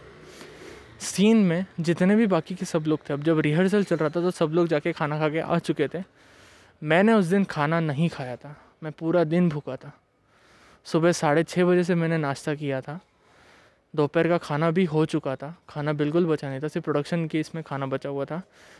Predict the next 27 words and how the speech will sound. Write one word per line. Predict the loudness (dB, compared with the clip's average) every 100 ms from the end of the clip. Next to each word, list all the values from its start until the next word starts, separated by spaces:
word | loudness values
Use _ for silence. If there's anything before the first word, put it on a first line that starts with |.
| _ -2
मैं | -2
खाना | 0 -2 -2
खाने | -2 -2
को | -2
भी | -2
नहीं | -2
गया | -2
था | -2
because | -2 -2 -4 2
on | 2 2
frame | 2 2 2 0
था | -4
मैं, | -4 -12 _ _ -20 _
इसलिए | -8 -2
मैं | 0
हिल | 2 2
भी | 2
नहीं | 0
सकता | -4 -10 -12
था, | -16 -16 -6
मेरे | -2
पास | 0 0 0
माइक | -2
था | -4 -16 -20 _ _ _ _ _
अंदर | -8 -6 -6 -2
लेपल | -2 0 0
वाला, | -2